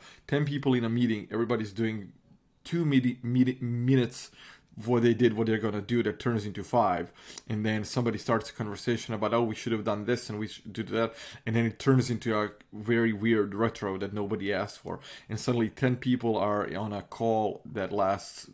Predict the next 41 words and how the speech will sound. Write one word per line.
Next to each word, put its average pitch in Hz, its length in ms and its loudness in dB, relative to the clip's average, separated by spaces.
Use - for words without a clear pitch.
thirty, 113 400 0
forty-five, 107 760 -2
an 104 100 -6
hour, 104 380 2
which 110 400 -2
basically, 117 440 0
if - 120 -8
you 120 60 -6
take 117 280 2
into 110 120 -2
account 107 320 -2
everybody's 101 600 -4
hourly 123 340 8
rate, 90 300 -2
that's 107 180 -2
like 107 160 -6
you're 110 140 0
just - 340 -10
wasting 113 540 0
a 104 100 -4
fuck - 320 0
ton 104 140 -2
of 98 140 -8
money 101 260 -4
down 98 240 -2
the 101 40 -6
drain 98 400 -2
to 101 260 -2
people 104 380 0
listen 104 300 0
on 98 300 -4
rambling 107 460 4
about 101 180 2
stuff 92 220 -2
that's 95 240 -2
not 92 100 -2
important. - 400 -10
So - 120 4
yeah, - 80 6
rant 139 380 6
over. 107 280 -2